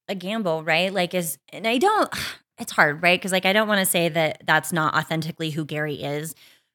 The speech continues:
but we've all met those people that just will make you feel like you're the most special person in the world, but then they're very good at making everybody feel that way. And so a friend to all is a friend to none kind of thing. But, like, at the same time, Gary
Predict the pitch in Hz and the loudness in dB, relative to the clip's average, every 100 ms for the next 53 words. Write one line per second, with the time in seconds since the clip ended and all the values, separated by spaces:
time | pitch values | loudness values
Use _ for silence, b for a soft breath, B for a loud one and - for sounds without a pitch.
0 | - 226 220 202 170 175 170 151 - 147 | 0 2 2 2 4 4 4 0 0 -2
1 | 135 - 143 151 139 139 135 147 - _ | -4 -8 -6 -4 -4 -6 -6 -8 -8 _
2 | - 147 139 139 - 160 160 156 147 - | -4 -2 -2 -6 -6 -4 -2 0 -2 -6
3 | 147 - 156 151 143 139 151 151 147 139 | -10 -6 -4 -2 -4 -4 -4 -4 -4 -4
4 | 156 139 143 - 147 - 139 143 147 160 | -4 -4 -6 -8 -8 -6 -6 -4 -2 0
5 | 143 113 113 151 151 143 156 147 143 - | 2 0 -4 -6 -6 -4 -4 -4 -6 -6
6 | 151 143 135 147 147 139 131 143 139 135 | -6 -4 -4 -4 -4 -6 -6 -6 -6 -8
7 | - 139 127 104 92 127 101 123 101 143 | -6 -6 -6 -6 -8 -8 -8 -6 -4 -4
8 | 117 98 165 160 - 151 127 120 - 151 | -4 -4 -4 -2 0 0 0 -2 -6 -4
9 | 165 156 143 143 139 131 135 143 135 127 | -2 -2 -2 -2 -2 -4 -8 -8 -8 -6
10 | 139 123 123 139 147 139 139 107 117 139 | -8 -6 -8 -10 -10 -8 -8 -8 -8 -8
11 | 143 139 151 139 - _ _ _ _ _ | -6 -4 -4 -6 -10 _ _ _ _ _
12 | _ _ _ _ _ - 185 190 190 165 | _ _ _ _ _ -6 -2 2 2 2
13 | - 170 160 143 147 139 165 156 156 143 | 0 0 0 0 -2 -4 -2 -2 -2 -4